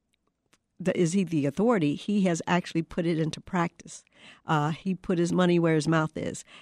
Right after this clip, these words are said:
and he has, uh, spent time with farmers and spent time with aids victims and spent time with, uh, on women's issues marching.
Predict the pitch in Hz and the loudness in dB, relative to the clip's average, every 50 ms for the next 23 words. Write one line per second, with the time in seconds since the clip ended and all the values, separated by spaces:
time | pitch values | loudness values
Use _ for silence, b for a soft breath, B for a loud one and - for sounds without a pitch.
0 | B B B 160 151 160 - 185 185 180 180 165 156 170 160 165 165 165 156 156 | B B B 2 2 2 2 2 2 2 2 2 2 2 4 4 2 2 0 -2
1 | - - _ _ _ _ _ _ _ _ - 160 151 160 - - - - 196 185 | -6 -12 _ _ _ _ _ _ _ _ -4 -2 -2 -2 -2 -4 -2 0 0 2
2 | 147 - - - 202 202 196 190 185 180 165 151 - - - 165 165 160 147 139 | 0 0 -2 0 2 4 4 4 4 2 0 0 -2 -2 0 2 2 2 2 2
3 | 120 120 - - 160 143 143 147 - - - - 180 - - - - 196 196 196 | 0 -2 -4 -4 -2 -2 -2 -2 -4 -4 -2 0 0 0 -2 -6 -6 -2 0 0
4 | 196 190 180 180 165 156 - - - 165 151 151 143 - - - 139 - - 147 | 2 2 2 2 0 -2 -2 -2 0 0 0 0 0 -4 -6 -8 -8 -8 -6 -6
5 | 147 147 151 - 151 151 147 - - 196 190 - - - - 196 196 202 196 202 | -4 -4 -4 -4 -4 -4 -4 -2 0 0 0 0 -2 -4 -4 -2 0 2 2 2
6 | 190 - B B B B B B B B 170 175 170 - - - 175 170 156 156 | 0 -2 B B B B B B B B 0 2 2 0 -2 -2 0 2 2 2
7 | 156 - - 180 165 156 156 151 165 175 180 170 170 160 147 - 143 139 - - | 0 0 0 2 2 2 2 2 2 4 4 4 4 4 2 2 0 -2 -2 -2
8 | 147 139 139 - - 165 165 151 160 165 - - 160 - - 139 | -2 -2 -2 -2 -2 0 2 2 2 2 0 -2 -4 -4 -4 -6